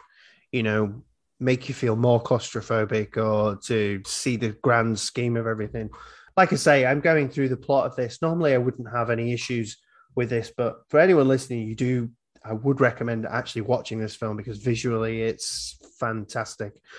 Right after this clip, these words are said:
And the visuals of this movie are what make it, because it's, like you say, slow, atmospheric.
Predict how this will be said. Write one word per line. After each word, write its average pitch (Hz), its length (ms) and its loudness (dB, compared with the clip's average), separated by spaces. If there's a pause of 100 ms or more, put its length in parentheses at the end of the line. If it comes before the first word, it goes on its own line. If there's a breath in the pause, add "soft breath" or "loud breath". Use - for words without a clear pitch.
(140 loud breath)
And 127 100 2
the 131 40 4 (120)
visuals 151 340 4
of 120 120 -6
this 127 200 -6
movie 117 280 -2
are 110 60 0
what 117 220 0
make 117 280 -4
it, - 120 -8
because 113 280 -8
it's, - 380 -10 (200)
like 117 160 -4
you 156 80 -4
say, 113 260 0
slow, 123 760 2 (400 loud breath)
atmospheric. 120 960 -2